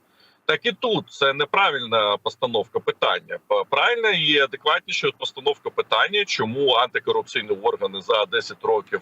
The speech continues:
важкої, в лапках, праці, а, зростає рівень сприйняття корупції. Значить,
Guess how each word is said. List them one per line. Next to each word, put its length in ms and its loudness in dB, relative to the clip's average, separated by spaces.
важкої, 520 0
в 180 0
лапках, 480 0
праці, 420 2
а, 1200 2
зростає 580 0
рівень 260 -2
сприйняття 600 -2
корупції. 480 -6
Значить, 380 -2